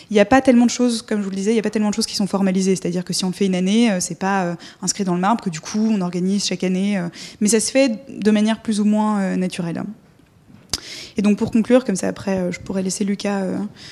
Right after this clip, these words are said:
euh, dire d'autres choses ou si vous avez des questions. Donc après, il faut imaginer que pendant deux jours, euh, donc le, le, le samedi, dimanche, euh, et on peut rester jusqu'au lundi, euh, mardi matin,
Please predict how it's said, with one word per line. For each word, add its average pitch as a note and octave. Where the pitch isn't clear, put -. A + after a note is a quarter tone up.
euh, G3+
dire G3+
d'autres F#3+
choses G3+
ou F3
si G3
vous F#3+
avez F#3+
des F#3
questions. B3
Donc G3+
après, G3+
il B3+
faut B3+
imaginer G3
que A#3
pendant F#3+
deux G#3+
jours, G#3+
euh, F3+
donc F3+
le, F3+
le, F3+
le F#3+
samedi, G3
dimanche, G3
euh, F3
et G3+
on F#3+
peut G3
rester G3
jusqu'au F#3+
lundi, F#3
euh, F3
mardi F#3
matin, F#3+